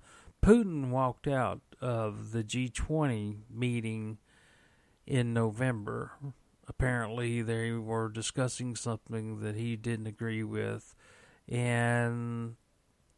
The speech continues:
he walked out of the G twenty, and, and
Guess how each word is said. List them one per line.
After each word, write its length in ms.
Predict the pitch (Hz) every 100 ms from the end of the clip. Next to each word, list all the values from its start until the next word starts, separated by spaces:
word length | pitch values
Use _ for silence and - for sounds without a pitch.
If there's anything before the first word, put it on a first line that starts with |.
| -
he 260 | 135 139 135
walked 400 | 127 127 120 135
out 260 | 120 120
of 240 | 113 110 -
the 100 | 113
G 260 | 113 113
twenty, 680 | 107 - 120 113 113 113 113
and, 480 | 107 107 104 104 -
and 380 | - 120 117 104